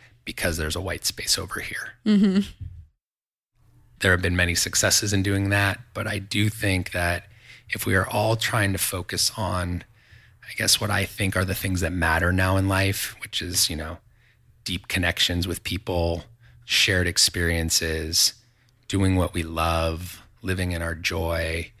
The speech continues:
Speaker 1: getting up every day excited to go build what we're building.
Speaker 2: Mm-hmm.
Speaker 1: You can't do that from, "There's a white space, I'm gonna go do it." You
Speaker 2: Right.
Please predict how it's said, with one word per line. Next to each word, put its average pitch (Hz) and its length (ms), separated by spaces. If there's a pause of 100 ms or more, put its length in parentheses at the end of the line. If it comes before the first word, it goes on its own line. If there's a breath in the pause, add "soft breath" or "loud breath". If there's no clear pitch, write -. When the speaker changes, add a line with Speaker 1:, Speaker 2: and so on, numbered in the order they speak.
(420 soft breath)
Speaker 1:
getting 95 220
up 90 120
every 87 200
day 85 200
excited 85 680
to 95 100
go 85 180
build 85 420
what 85 240
we're 82 120
building. 85 460 (140)
Speaker 2:
Mm-hmm. 190 260 (180)
Speaker 1:
You - 140 (180)
can't - 420
do 80 200
that 80 300
from, 82 380
"There's 85 200
a 78 60
white 76 240
space, - 380
I'm 82 80
gonna 80 160
go - 220
do 85 180
it." 85 160
You 190 80
Speaker 2:
Right. 170 80